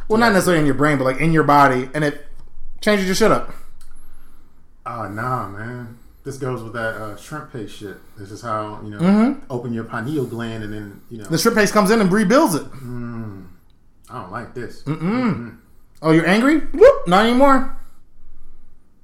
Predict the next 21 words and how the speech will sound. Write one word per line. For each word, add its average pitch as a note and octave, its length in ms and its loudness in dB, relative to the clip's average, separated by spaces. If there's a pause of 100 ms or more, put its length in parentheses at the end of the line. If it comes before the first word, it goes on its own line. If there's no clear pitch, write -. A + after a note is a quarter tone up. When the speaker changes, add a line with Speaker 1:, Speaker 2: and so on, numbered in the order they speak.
(480)
Speaker 1:
You're, D#3+ 160 2
you're D3 140 -2
a-, E3+ 300 4
aggravation. G#3 560 4
You D#3+ 140 2
got D#3 180 2
aggra-, D#3+ 420 2
you E3 80 -2
know, B2 140 0
you're C3 160 -2
angry A3+ 260 4
all A#3 140 4
the A3 80 0
time. A3+ 100 0
You're F3+ 100 4
aggravated A3 540 4
or C3+ 260 4
whatever. G#3+ 340 2
You're E3 100 2
sad. A#3+ 420 2 (720)
Introverted. C4+ 480 6